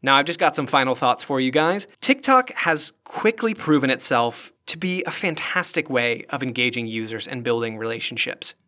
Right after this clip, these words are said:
As the platform continues to gain popularity, it's becoming more and more useful for podcasters. It gives your podcast a human face and allows your audience to see a more relatable side of your brand.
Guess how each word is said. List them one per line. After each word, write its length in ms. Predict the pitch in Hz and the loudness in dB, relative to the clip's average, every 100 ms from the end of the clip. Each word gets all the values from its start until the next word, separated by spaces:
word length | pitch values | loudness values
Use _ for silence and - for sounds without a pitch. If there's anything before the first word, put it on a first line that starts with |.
| _ | _
As 200 | 151 226 | 2 2
the 80 | 220 | -2
platform 720 | - 147 127 - 120 117 - - - | -2 -2 -2 -2 -2 -4 -8 -16 -10
continues 680 | 139 - - 208 208 165 - | -8 -6 -2 0 0 0 -2
to 80 | 123 | -2
gain 240 | 120 120 | -2 -2
popularity, 760 | 117 113 113 110 110 110 107 _ _ _ _ _ _ - | -2 -2 -2 -2 -2 -6 -10 _ _ _ _ _ _ 0
it's 240 | 190 - | 0 0
becoming 500 | - 196 156 143 127 | -6 -4 -2 0 0
more 640 | 113 147 185 190 196 196 - - | -2 0 2 4 2 0 -6 -4
and 140 | 127 | -2
more 340 | 120 127 147 143 | 0 2 2 0
useful 480 | 120 120 - 120 | 0 -2 0 -2
for 100 | - 120 | -2 -2
podcasters. 840 | 117 104 - - - - - - _ _ _ _ _ _ | 0 -2 -4 -8 -6 -8 -10 -16 _ _ _ _ _ _
It 120 | 156 156 | -4 0
gives 300 | 131 110 110 | 0 -2 -2
your 220 | 135 214 | 0 0
podcast 680 | - 131 131 131 123 - - | 2 0 0 -2 -2 -4 -8
a 40 | 120 | -8
human 400 | - 170 220 226 | -2 0 0 2
face 420 | 135 123 135 - | 2 2 0 -4
and 100 | 139 | -4
allows 420 | 123 123 180 269 214 | -4 -2 0 0 0
your 220 | 202 175 | 0 4
audience 420 | 190 190 139 - | 4 4 0 -2
to 100 | 165 | 0
see 280 | - - 233 | 0 2 0
a 40 | |
more 380 | 202 185 185 175 | 0 0 -2 -2
relatable 680 | 160 151 175 175 226 190 160 | -2 0 4 4 4 2 2
side 420 | - 156 139 123 | 4 4 4 2
of 140 | 123 139 | -2 -2
your 100 | 143 | 0
brand. 500 | 139 202 139 - | 0 0 -2 -8